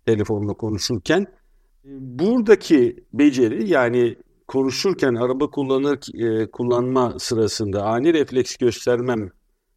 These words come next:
gerektiğinde bunu ne kadar yapabileceğim sorusu kişiden kişiye göre farklı cevaplanabilecek bir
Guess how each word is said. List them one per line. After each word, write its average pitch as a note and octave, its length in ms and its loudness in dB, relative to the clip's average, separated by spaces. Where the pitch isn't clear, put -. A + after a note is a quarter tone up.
gerektiğinde G#2+ 880 0
bunu C3 160 -2
ne E3+ 100 2
kadar C3 240 4
yapabileceğim G#2 800 -2
sorusu D3+ 480 -2
kişiden E3 400 -4
kişiye G3 380 -2
göre F3 440 -2
farklı D#3+ 320 2
cevaplanabilecek G2 880 -2
bir - 280 -6